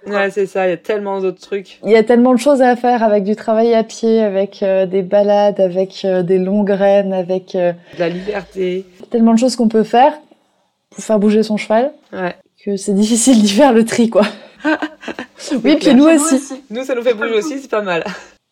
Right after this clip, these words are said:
Speaker 2: Est-ce que tu as autre chose à ajouter, un message avec lequel tu voudrais que les auditrices repartent ? Avec le message, donc, d'écouter, de lire les signaux du cheval.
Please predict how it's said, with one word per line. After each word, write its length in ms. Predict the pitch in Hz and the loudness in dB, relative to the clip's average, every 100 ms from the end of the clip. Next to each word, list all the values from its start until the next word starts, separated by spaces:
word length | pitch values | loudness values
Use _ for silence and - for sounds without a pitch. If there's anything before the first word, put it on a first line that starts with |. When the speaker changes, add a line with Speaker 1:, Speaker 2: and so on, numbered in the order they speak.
| _ | _
Speaker 2:
Est-ce 180 | 214 - | -4 0
que 60 | 277 | 0
tu 300 | - 247 226 | 0 0 2
as 560 | 214 208 196 190 196 _ _ _ - | 2 0 0 -4 -8 _ _ _ -4
autre 200 | 220 220 | -4 -2
chose 240 | - 240 | -2 0
à 440 | 214 185 175 175 - - | 0 0 -2 -4 -8 -4
ajouter, 540 | 190 185 185 202 208 _ _ | -4 -4 -4 -4 -6 _ _
un 160 | 190 185 | -4 -2
message 480 | 185 208 202 - - _ _ _ _ | 0 0 -2 -6 -20 _ _ _ _
avec 220 | 190 185 190 | -8 -8 -6
lequel 240 | 190 202 | -6 -6
tu 120 | - | -4
voudrais 280 | 190 190 202 | -2 2 0
que 80 | 202 | 0
les 160 | 196 180 | -2 -2
auditrices 540 | 185 185 - 214 - | -2 -4 -2 -2 -2
repartent ? 720 | - 185 190 208 - - - _ _ _ _ _ _ _ _ _ | -4 -2 0 -2 -6 -18 -20 _ _ _ _ _ _ _ _ _
Avec 200 | - 190 | -8 0
le 80 | 214 | 2
message, 440 | 214 220 233 226 | 2 4 4 4
donc, 260 | 185 196 185 202 _ | 0 -4 -6 -12 _
d'écouter, 960 | 170 175 226 226 220 226 233 220 214 - _ - | -8 0 0 0 -4 -2 2 2 2 -4 _ -8
de 260 | 185 202 | -4 0
lire 200 | 202 214 | 2 2
les 120 | 202 196 | 2 0
signaux 340 | - 196 190 | -4 -4 -2
du 140 | 185 | -4
cheval. 340 | 175 196 214 | -4 -2 -2